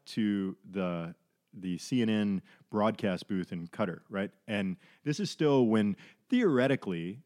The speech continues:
Saddam had two months to where he could say, like,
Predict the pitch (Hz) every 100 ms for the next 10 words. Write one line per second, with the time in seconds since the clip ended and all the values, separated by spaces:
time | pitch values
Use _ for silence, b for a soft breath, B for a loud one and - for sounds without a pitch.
0 | - - 117 104 101 98 98 98 101 92
1 | - 147 147 202 123 92 - 107 104 110
2 | 113 95 113 110 110 113 -